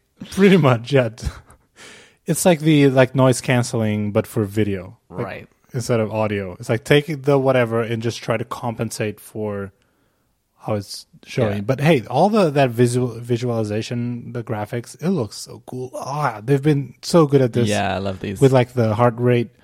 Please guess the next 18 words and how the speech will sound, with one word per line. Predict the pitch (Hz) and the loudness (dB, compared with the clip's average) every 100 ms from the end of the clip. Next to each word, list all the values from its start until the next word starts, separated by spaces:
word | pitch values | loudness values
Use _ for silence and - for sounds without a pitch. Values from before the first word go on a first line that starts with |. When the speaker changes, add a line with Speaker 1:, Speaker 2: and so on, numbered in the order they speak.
| _ _ - | _ _ -4
Speaker 1:
E | 127 | -2
K | 131 120 | 0 -2
G | 113 117 117 | 0 0 0
thing | 110 123 117 113 | 0 0 0 0
on | 110 104 | -2 -4
the | 101 | -6
watch | 98 110 110 107 - - | -4 -2 0 -2 -8 -10
and, | 113 107 104 | -6 -6 -6
like, | 104 101 | -6 -8
all, | 113 110 - _ _ | -8 -8 -14 _ _
all | 151 175 | 2 4
these | 180 151 - - | 4 0 -4 -16
cool, | - 151 156 151 151 151 143 120 _ _ _ _ _ _ | -10 -2 2 2 2 0 -2 -6 _ _ _ _ _ _
just, | 139 123 | -10 -4
like, | 131 123 - _ _ _ _ _ | -4 -4 -10 _ _ _ _ _
particle | - 131 131 - 143 139 135 120 127 | -4 -2 -2 -4 -4 -2 -4 -4 -8
effect | - 143 131 - _ | -6 -6 -6 -10 _
things. | - 143 131 127 113 | -4 -2 -2 -4 -6